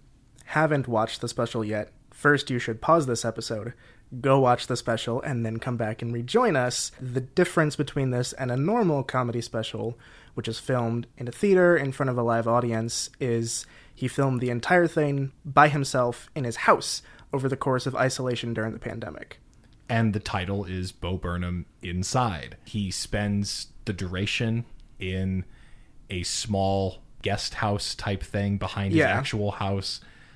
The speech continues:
Speaker 2: uh, that has a big open space, a kitchenette kind of at one side of it. And you see it in so many different configurations and lined up in so many different ways because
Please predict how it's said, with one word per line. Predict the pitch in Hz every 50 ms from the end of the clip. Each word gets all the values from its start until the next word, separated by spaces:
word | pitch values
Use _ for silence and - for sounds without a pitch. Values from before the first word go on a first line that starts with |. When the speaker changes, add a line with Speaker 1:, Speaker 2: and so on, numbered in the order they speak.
| - - -
Speaker 2:
uh, | 92 92 92
that | 87 92 92
has | - - 98 98 95 95
a | 104
big | 92 101 - 104 104 104 101 95 - - - - -
open | - 104 104 - 107 101 101
space, | 98 - - - - 98 98 98 92 - - - - - - - - -
a | 92 -
kitchenette | - - - 110 - - 110 104 101 98 98 - - - - - -
kind | - 120 101 98 98
of | 98
at | 87 92
one | 98 95 95 92
side | - - - 92 90 90 95
of | 92 98
it. | 92 87 - - - - - - - - - - - - -
And | 117 117 113
you | 107 110
see | 98 - - - - 170 170 170
it | 151 117
in | 113 104
so | 98 - - - - 135 151
many | 160 160 151 147 143
different | 131 135 123 - 123 113 -
configurations | 113 104 - - 113 104 107 98 101 101 104 104 - 113 104 101 95
and | 98 95 95
lined | 98 98 101 98 104
up | 98 -
in | 95 92
so | - - 101
many | 101 101 95 92
different | 90 92 - 101 90 85 90
ways | 92 92 95 95
because | 98 104 - - 92 90 87 87